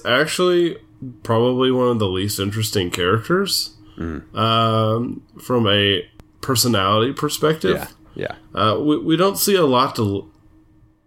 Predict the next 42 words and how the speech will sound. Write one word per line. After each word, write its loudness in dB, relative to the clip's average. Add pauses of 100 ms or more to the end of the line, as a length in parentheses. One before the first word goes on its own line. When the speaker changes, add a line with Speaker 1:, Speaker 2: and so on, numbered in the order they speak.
(300)
Speaker 1:
we, 2
we, 0
we 2
feel 0
his 2
sadness 2
and 0
we 0
understand 0
it 0
'cause -2
I'm 0
sure 0
a 4
lot 0
of -2
us -4
have -6
seen -2
Speaker 2:
True. -2
Speaker 1:
s-, -2
stuff 2
like 0
this -2
happen 0
in 2
our 2
real 0
lives. 0 (680)
But -2
Connor 2
himself 2
isn't 0
much 2
of 2
a -6
character. -4 (200)
Speaker 2:
Yeah. -6 (120)
Speaker 1:
Um, 2 (240)
in 4
terms 4
of -2